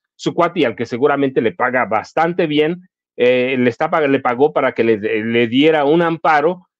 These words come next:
que sobreseyera o por lo menos que pasara por arriba de una decisión, eh, de, de, de una,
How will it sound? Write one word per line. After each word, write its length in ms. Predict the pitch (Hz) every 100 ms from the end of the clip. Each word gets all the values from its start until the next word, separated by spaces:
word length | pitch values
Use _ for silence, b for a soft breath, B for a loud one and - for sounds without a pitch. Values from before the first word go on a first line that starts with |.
| _
que 120 | - 120
sobreseyera 920 | 135 120 120 - 123 143 156 151 139
o 140 | 123
por 160 | 120 120
lo 120 | 123
menos 240 | 143 156 147
que 100 | 120
pasara 480 | 113 - 160 175 -
por 200 | 120 107
arriba 400 | 107 170 151 127
de 180 | 110
una 240 | 120 151 143
decisión, 680 | 113 - 113 139 143 139 - _ _ _ -
eh, 200 | 104 101
de, 220 | 123 -
de, 220 | 117 120 117
de 180 | 120
una, 560 | 135 165 160 147 131